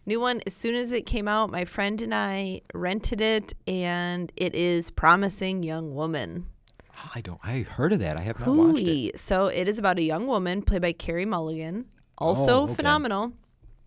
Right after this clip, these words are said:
Speaker 1: haunted by a tragedy in her past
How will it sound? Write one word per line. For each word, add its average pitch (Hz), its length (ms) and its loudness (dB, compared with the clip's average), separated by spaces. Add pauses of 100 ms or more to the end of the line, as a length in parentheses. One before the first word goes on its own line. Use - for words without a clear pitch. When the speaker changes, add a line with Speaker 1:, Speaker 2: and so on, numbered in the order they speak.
(260)
Speaker 1:
haunted 262 580 0
by 226 140 6
a 202 120 2
tragedy 285 680 -2
in 214 200 -4
her 220 160 -6
past - 720 0